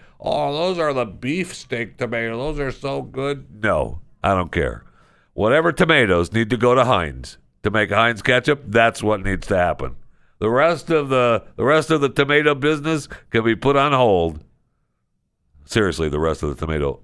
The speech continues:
business can be put on hold until we take care of the Heinz ketchup.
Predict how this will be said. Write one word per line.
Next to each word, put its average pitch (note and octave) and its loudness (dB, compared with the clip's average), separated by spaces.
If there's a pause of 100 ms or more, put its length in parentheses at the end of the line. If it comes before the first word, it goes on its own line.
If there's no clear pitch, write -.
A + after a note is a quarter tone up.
(160)
business C2 -4 (220)
can A2+ -2
be A2+ 0
put C#3 0
on C3+ 0
hold F2 -2 (540)
until G#2+ 0
we G2+ 0
take F#2+ 0
care F2+ 0
of E2+ 2
the D2+ 2
Heinz D2+ -4
ketchup. B1+ -6